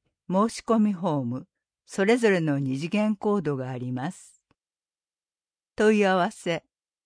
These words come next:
地域包括ケア課、電話、零四二三一二の八六四二。四つあります。認知症サポーター養成講座。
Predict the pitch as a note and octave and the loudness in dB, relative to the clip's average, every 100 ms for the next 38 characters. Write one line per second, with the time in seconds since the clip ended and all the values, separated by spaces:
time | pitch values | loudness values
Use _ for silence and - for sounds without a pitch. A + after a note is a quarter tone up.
0 | - C4+ B3+ - E3 E3 D#3+ F3 F#3 - | -6 0 0 2 0 0 0 -2 -6 -8
1 | - F#3+ G3 F3+ G3 - D#3+ - _ _ | 2 4 4 2 -2 -4 -4 -6 _ _
2 | _ - D#3 D#3+ D3+ C3 D#3+ _ _ - | _ -4 0 0 0 -4 -8 _ _ -2
3 | G3 A#3 A#3+ A3+ E3 C#3 D3 C3+ _ _ | 4 4 4 2 2 0 0 -4 _ _
4 | _ - G#3+ A#3 C4 C#4 - E3+ D#3+ D3+ | _ -2 2 4 4 2 0 -2 0 0
5 | C3 C#3+ _ _ E3+ - A#3+ A#3+ - D3+ | -2 -6 _ _ -10 -2 2 2 2 -4
6 | D3 D#3+ D#3 D#3+ D#3 B2+ C3+ _ _ _ | -2 -2 -2 -2 -2 -4 -8 _ _ _
7 | _ _ _ _ _ _ _ _ _ _ | _ _ _ _ _ _ _ _ _ _
8 | _ _ _ _ _ - F#3+ F#3+ - A#3+ | _ _ _ _ _ -4 0 0 -2 2
9 | A3+ G#3 G3+ G#3 - - _ _ _ _ | 2 2 -2 -4 -8 -20 _ _ _ _
10 | _ _ _ _ - F#3+ A3+ A#3+ - - | _ _ _ _ -2 4 6 4 0 -2
11 | A3 G3+ G3 - E3+ A#3 A#3+ - A#3 G#3+ | 0 0 -2 -2 0 4 2 2 0 2
12 | G#3 A3 A3 - G3+ G3 - D#3+ C#3 - | 2 2 0 -2 -2 -4 -4 -2 -2 -8